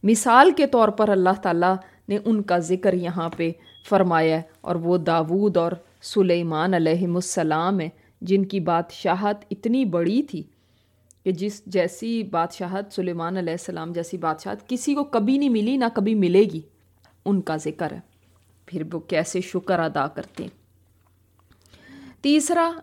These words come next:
یہاں پہ ذکر قوم سبا کا ہے، جو ملکہ سبا کی قوم تھی اور مشرک تھی، مگر ان کے اندر قبول حق کا مادہ موجود تھا، اور انہوں نے جب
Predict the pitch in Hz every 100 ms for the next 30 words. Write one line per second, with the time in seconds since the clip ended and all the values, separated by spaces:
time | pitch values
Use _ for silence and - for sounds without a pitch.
0 | - 208 208 196 202 196 185 190 233 240
1 | - _ _ 214 196 190 208 - 180 214
2 | 247 196 175 185 - _ _ _ _ _
3 | _ _ _ _ _ _ _ - 196 208
4 | 202 190 - _ _ _ _ _ _ _
5 | _ _ _ _ 180 175 - 180 - 185
6 | 185 190 208 175 170 190 226 285 - _
7 | _ _ _ _ - 202 180 190 214 339
8 | 370 - - - _ _ _ - 220 285
9 | 349 381 - 254 262 269 294 285 311 320
10 | 262 196 240 262 269 277 - 277 208 185
11 | 185 277 240 185 175 147 - 202 208 _
12 | _ _ _ _ _ _ _ _ _ _
13 | _ _ - 202 202 180 180 175 170